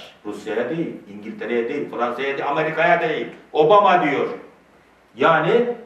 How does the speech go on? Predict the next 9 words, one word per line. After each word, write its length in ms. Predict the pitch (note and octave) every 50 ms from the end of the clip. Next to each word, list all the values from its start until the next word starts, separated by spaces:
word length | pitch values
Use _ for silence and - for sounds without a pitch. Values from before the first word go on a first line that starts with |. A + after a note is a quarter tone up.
| - - _ _ _ _ _ _ _ _ _ _ _ _
Türkiye'nin 440 | - B2+ A#2 A#2 - A#2+ A#2+ A#2 A#2
arkasından 560 | A2 - A2+ A#2 A#2 A2+ A2 A2 A2+ A2 -
çekil, 440 | - B2+ A#2 - F#3+ G#3+ G#3 G#3 -
sana 340 | - - A2 A2 A2 -
böyle 240 | A#2 A2+ - G#2+ G#2
bedel 240 | G#2+ G#2 B2 B2 A#2+
ödetiriz 480 | A2+ A2 G#2+ G2+ - G#2 G2+ G2+ F#2+ G2
demeye 280 | G2 F#2+ F#2+ F#2 F#2
getiriyorlar. 640 | F2+ F#2 F2 F2 F#2+ F2+ F2 F2 E2+ E2+ E2 D#2+ -